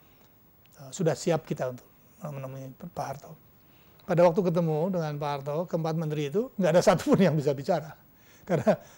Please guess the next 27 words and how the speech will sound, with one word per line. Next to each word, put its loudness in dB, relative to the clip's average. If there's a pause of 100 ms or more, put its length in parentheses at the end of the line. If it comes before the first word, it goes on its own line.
(640)
sebel-, 2
sebelum 4
kita 4
bicara, -4 (240)
Presiden 4
udah 8
bicara 6
panjang -2
gitu -14
ya, -16 (120)
mengenai -10
berbagai -4
hal. -14 (1080)
Sehingga -2
pada 4
waktu -4
selesai -2
beliau -4
bicara, -4
beliau -6
tanya -4
ada -6
masalah -4
apa 0
yang 2
nggak, 4
nggak 4